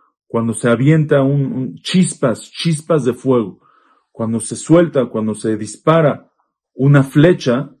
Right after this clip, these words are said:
de la velocidad, parece que es como una, una, este, chispa de fuego volando. Rishpe Kashet, las chispas de las,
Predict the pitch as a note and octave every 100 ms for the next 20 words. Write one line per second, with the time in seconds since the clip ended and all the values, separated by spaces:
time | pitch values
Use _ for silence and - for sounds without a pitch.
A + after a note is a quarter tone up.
0 | _ _ _ G#2 A2+ A2+ A2+ A2 A2 G2+
1 | - - - B2+ C3 C3 B2+ C#3+ F#3 F#3
2 | G3 - _ _ _ _ A2+ C#3 D#3 D3+
3 | D3+ D3+ D3 C#3+ D3 D3+ C#3+ C3 A2+ -
4 | _ _ _ _ _ _ _ - C3+ C#3
5 | C3 A#2+ - A#2+ A2+ A2 G2+ G2 - -
6 | E3 D3+ - C#3+ C3 B2 C#3+ C#3 C3 A#2+
7 | A#2+ A#2 G#2+ G#2 A#2 - - D#3+ D#3+ D3+
8 | C#3+ - G#2+ - _ _ _ _ A#2 -
9 | - F#3 D3+ - D#3 E3 - _ _ _
10 | _ A2+ C3+ C3+ B2+ C3+ C3+ - - _